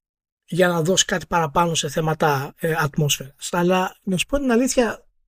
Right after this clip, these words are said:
εάν το trailer αυτό είναι χαρακτηριστικό παράδειγμα, ε, είναι πάρα πολύ, ε, μέτριο τεχνικά.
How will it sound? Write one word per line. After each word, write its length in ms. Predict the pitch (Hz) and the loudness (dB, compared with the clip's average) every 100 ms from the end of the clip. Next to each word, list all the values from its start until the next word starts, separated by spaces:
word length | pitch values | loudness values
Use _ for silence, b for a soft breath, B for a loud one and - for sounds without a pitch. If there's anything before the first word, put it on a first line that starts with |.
| _ _ _ - | _ _ _ -6
εάν 260 | 185 208 | 0 0
το 140 | 214 208 | 0 0
trailer 360 | 220 240 220 185 | 4 4 4 0
αυτό 400 | 156 - 208 190 | -2 0 4 4
είναι 180 | 196 | 4
χαρακτηριστικό 760 | 190 180 156 143 151 - - 180 | 2 2 2 0 -6 -6 0 0
παράδειγμα, 580 | 170 156 143 135 123 120 _ _ _ _ _ _ _ _ _ _ _ | 2 2 2 -2 -8 -10 _ _ _ _ _ _ _ _ _ _ _
ε, 180 | 190 202 | -2 0
είναι 180 | 226 247 | 0 -2
πάρα 460 | - 240 254 202 | 0 2 4 4
πολύ, 560 | 147 165 151 147 135 131 _ _ _ _ _ _ _ - | 2 0 0 0 -2 -4 _ _ _ _ _ _ _ -6
ε, 600 | 170 139 135 131 127 - 160 | -2 0 -2 -8 -14 -18 -10
μέτριο 480 | 226 160 151 - _ - _ _ _ _ _ _ _ _ _ _ | 2 4 4 0 _ -20 _ _ _ _ _ _ _ _ _ _
τεχνικά. 600 | - 156 143 - 120 - | -2 4 4 4 -8 -16